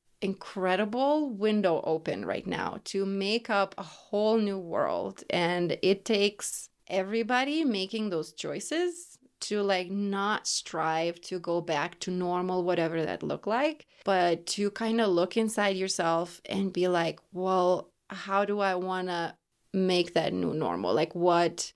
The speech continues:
what is my part to play in creating this new world?" Because right now, everything is weird and we don't know what's going on. We don't know what's gonna happen tomorrow. So use that opportunity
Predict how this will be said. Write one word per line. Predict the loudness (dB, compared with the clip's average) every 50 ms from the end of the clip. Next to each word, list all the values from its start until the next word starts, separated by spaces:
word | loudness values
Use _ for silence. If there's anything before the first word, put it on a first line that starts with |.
| _ _
what | -6 0 2 4 4
is | 4 2 0
my | 0 -2 -2
part | -4 -6 -4 -2 -2 -2 -2 -6
to | -12 -18
play | -20 -4 0 2 4 4 4 4 2
in | 0 -2 -4
creating | 0 2 4 6 6 6 6 6 4 4
this | 2 0 0 0
new | 0 0 0 0
world?" | 0 0 0 0 0 -2 -4 -6
Because | -8 -8 -6 -2 -2 -2 -2 -4 -2
right | -2 -2 0 0
now, | 0 0 2 2 2 2 2 0 -2 -6 _ _ _ _ -2
everything | 0 0 2 2 0 -2 -2 0 0 0 2 2 0 0 0 -2 -4 -4 -6 -8 -12 _ _ 2
is | 4 4 4 0
weird | -2 0 0 2 0 0 -2 -4 -8 -14 -18 -16 _
and | -6 -4 -2 0 2
we | 2 4
don't | 6 6 6 6 4
know | 4 4 2
what's | 2 2 2 2 2 0 -2 -6
going | -6 -4 -2 0 0 0
on. | 0 2 2 0 0 0 -2 -6 -8 _ _ _
We | -6 -6
don't | -2 2 2 2 4
know | 2 2 2
what's | 2 2 0 0
gonna | -2 0 0 0
happen | 0 0 -2 -2 -2 -2 -2
tomorrow. | 0 0 0 2 2 4 4 6 6 6 6 6 4 2 0 -4 _ _ _ _
So | -16 -14 -14 -6 0 4 4 6 6 4 4 4 4 4 2 0 -2 -4 -6
use | -4 0 2 4 4 4 4
that | 4 4 4 4 4
opportunity | 2 0 0 -2 -4 -2 -2 -2 0 0 2 2 2 4 4 4 4 4 2 2 0 -2